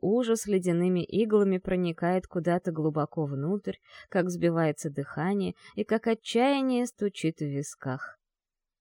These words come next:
Это все просто не могло оказаться правдой. Это неправильно и нечестно, и... Это не может быть правдой. Но было.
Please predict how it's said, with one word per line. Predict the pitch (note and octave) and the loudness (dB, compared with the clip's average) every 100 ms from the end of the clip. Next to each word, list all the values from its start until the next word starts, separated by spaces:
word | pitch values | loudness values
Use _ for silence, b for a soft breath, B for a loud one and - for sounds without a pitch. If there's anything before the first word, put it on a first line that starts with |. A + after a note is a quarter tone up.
| _ | _
Это | F#3+ G#3+ | -2 -2
все | G#3+ A#3 | 0 -2
просто | A3 G3+ C#4+ - | 2 4 4 4
не | B3 B3+ | 4 4
могло | A#3+ A#3+ G#3+ B3 A#3 | 4 6 6 8 10
оказаться | F3+ - E3+ E3 C3 - D3+ | 10 6 2 2 -2 -4 -4
правдой. | D3+ C3 - - - _ _ _ _ - | -2 -2 -2 -10 -16 _ _ _ _ -4
Это | C4+ | 2
неправильно | C#4 C#4 - C#4+ D#4 D#4+ B3 G3 | 2 2 2 6 8 8 8 6
и | G#3+ | 6
нечестно, | A#3+ B3 - C#4+ D#4+ F4 A3 G3 | 4 2 0 2 4 4 2 4
и... | F#3 G3+ - _ _ _ _ | 2 0 -4 _ _ _ _
Это | B3+ D4+ | 0 4
не | D#4 | 6
может | E4+ F#4+ E4+ D4+ | 8 10 8 4
быть | B3+ B3+ | 0 0
правдой. | A3 A3 E3+ C3+ A#2+ - _ _ _ _ _ | 2 4 4 2 -4 -8 _ _ _ _ _
Но | C#4+ C#4+ | -2 0
было. | E3 D3 C3+ E3 | 2 0 0 -4